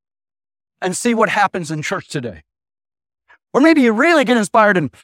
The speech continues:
go to a conference or to a camp meeting or whatever. We're gonna go someplace and we're gonna, we're gonna stay until, until,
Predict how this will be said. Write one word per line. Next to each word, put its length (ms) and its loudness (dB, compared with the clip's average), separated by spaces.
go 160 2
to 120 2
a 80 2
conference 640 0
or 100 4
to 120 2
a 60 0
camp 360 -6
meeting 260 -4
or 80 2
whatever. 320 2
We're 140 4
gonna 140 4
go 200 2
someplace 400 0
and 100 4
we're 120 4
gonna, 280 -2
we're 140 2
gonna 120 4
stay 440 2
until, 420 4
until, 320 2